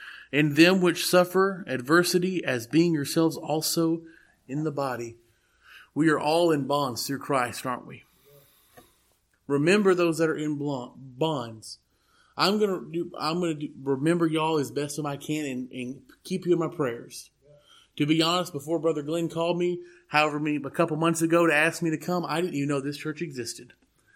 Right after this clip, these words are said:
I knew that there were churches around, but I specifically didn't know this church. And it has been a blessing to get to know you. And you know what? We're in bonds together.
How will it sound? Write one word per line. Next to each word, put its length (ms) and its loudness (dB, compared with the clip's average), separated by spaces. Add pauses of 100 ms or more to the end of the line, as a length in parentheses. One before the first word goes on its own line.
(340)
I 200 4
knew 300 4
that 180 0
there 140 2
were 120 0
churches 400 -2
around, 480 0
but 80 0
I 80 0
specifically 720 0
didn't 220 -4
know 120 -2
this 200 -2
church. 260 -2
And 80 -2
it 40 -2
has 100 -4
been 100 -2
a 60 -2
blessing 400 0
to 80 -2
get 160 -2
to 80 -6
know 100 -2
you. 160 -4
And 100 -6
you 60 -6
know 140 0
what? 340 0
We're 160 -4
in 140 -6
bonds 560 -2
together. 560 -4